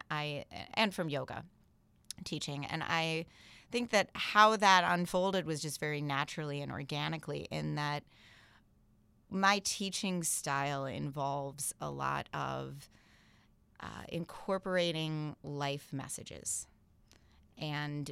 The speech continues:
being really intentional about offering some kind of a theme and weaving that theme throughout the class experience, whether that be in a yoga class or even in, in the Daily Method.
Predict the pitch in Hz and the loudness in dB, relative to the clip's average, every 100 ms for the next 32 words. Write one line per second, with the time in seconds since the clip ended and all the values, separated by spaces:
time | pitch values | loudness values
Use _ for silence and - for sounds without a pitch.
0 | 147 151 151 151 147 - 143 139 - 160 | -6 -4 -4 -4 -6 -4 -6 -4 -4 -4
1 | - 156 147 143 143 - 139 135 135 - | -2 -2 -4 -4 -4 -6 -2 -2 -2 -4
2 | 143 143 - 143 139 143 - 202 208 160 | -2 -2 -4 -6 -6 -6 -4 -4 -4 -6
3 | 135 135 - 139 131 - 147 - - 147 | -6 -10 -8 -6 -6 -8 -12 -10 -8 -6
4 | 139 - - 156 151 160 160 147 147 143 | -8 -12 -14 -10 -8 -6 -6 -6 -6 -6
5 | 143 135 127 - - - 156 139 135 135 | -6 -8 -8 -10 -12 -10 -8 -6 -8 -10
6 | 127 - 151 139 - 131 135 - - - | -12 -12 -10 -8 -4 -4 -4 -10 -12 -14
7 | - - _ - 151 143 131 - - 139 | -20 -20 _ -12 -8 -6 -6 -8 -8 -8
8 | 113 98 - - 143 143 139 123 - 147 | -8 -8 -8 -6 -6 -6 -6 -6 -6 -6
9 | 135 131 - 143 156 160 160 - 147 143 | -6 -6 -6 -4 -2 -2 -4 -2 0 0
10 | - 147 143 143 143 139 139 139 139 135 | -4 -6 -6 -8 -8 -8 -8 -6 -6 -8
11 | 143 - - - - - 160 156 151 147 | -10 -16 -20 -20 -18 -8 -4 -4 -4 -4
12 | 147 135 147 - 90 | -6 -6 -6 -8 -8